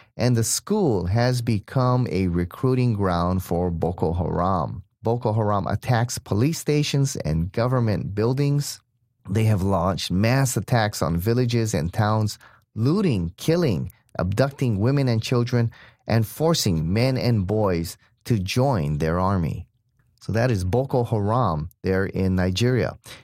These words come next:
And another one you have been hearing a lot about is in Southeast Asia.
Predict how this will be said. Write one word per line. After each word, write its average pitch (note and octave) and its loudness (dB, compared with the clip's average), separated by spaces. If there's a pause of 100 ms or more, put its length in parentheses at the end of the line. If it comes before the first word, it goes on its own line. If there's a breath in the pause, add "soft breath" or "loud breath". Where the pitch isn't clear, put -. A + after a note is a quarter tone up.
(120)
And A2+ 0
another D3 2
one F3+ 2
you C3+ 2
have C3+ 2
been A2+ 0
hearing A2+ 2
a F#2+ 0
lot A2 0
about E2+ -2
is A2 0
in A2+ 0
Southeast A2 0
Asia. A2 0